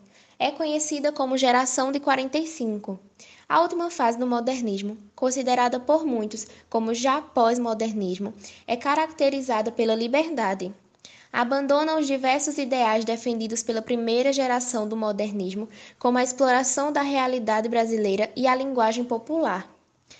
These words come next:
Na poesia, há exclusivamente um retorno à forma, sendo encarada como a arte da palavra.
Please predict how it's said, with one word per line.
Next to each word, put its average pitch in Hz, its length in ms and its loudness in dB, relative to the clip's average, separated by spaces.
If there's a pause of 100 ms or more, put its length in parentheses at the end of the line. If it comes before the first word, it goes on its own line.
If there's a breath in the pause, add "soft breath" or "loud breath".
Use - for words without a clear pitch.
(260 loud breath)
Na 277 140 2
poesia, 233 800 0
há 214 180 2
exclusivamente 247 960 -2
um - 20 -2
retorno 233 540 -2
à 269 80 -2
forma, 196 500 -2 (460 loud breath)
sendo 302 360 0
encarada 247 580 0
como 240 240 -2
a 226 40 2
arte 277 320 0
da 262 140 0
palavra. 214 640 -4